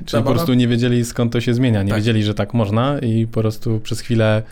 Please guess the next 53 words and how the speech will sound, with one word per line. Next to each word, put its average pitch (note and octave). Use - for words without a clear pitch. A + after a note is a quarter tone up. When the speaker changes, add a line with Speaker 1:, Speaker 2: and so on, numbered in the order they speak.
Speaker 2:
nie B2+
wiem, -
próbowali A2+
zamienić A2+
z A2+
powrotem E3
i D#3+
znowu B2
się -
pojawiało, F#2+
nie F#2
Speaker 1:
Ale F#2+
Speaker 2:
wiadomo F#2+
skąd. -
Speaker 1:
szczerze, C3+
to D#3
jest -
niełatwa B2
chyba G#2+
sytuacja G#2
w G2+
ogóle G#2+
tak G#2+
dla A2
Speaker 2:
Żeby A2
dojść, A2+
Speaker 1:
dewelopera, B2+
Speaker 2:
tak. -
Speaker 1:
który A#2+
tam A#2+
sobie A2+
Speaker 2:
Tak. A2
Speaker 1:
siedzi A#2
po A2+
drugiej A#2
stronie, A2+
yy, A2
jest A2+
za A#2
to A2+
odpowiedzialny. A2+
Mówię C3
dewelopera, B2+
bo A#2
nie A2+
sądzę, A#2
żeby A2+
tam A2+
było A2
więcej A2+
niż A2
jedna G#2+
osoba, A#2